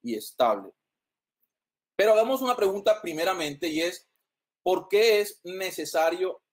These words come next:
invertir? Esta es una pregunta bastante interesante porque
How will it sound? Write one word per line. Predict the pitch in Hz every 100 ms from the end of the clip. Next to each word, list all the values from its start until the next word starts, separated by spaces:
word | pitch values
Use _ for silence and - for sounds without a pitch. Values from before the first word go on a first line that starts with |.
| _
invertir? | 170 170 165 147 240 254 - _ _ _ _ _
Esta | 202 208 254 - _ 170
es | 175
una | 226 233 226
pregunta | 180 175 185 214 214 -
bastante | 151 175
interesante | 190 196 180 202 185 156 156 - _ _ -
porque | 165 165 165 156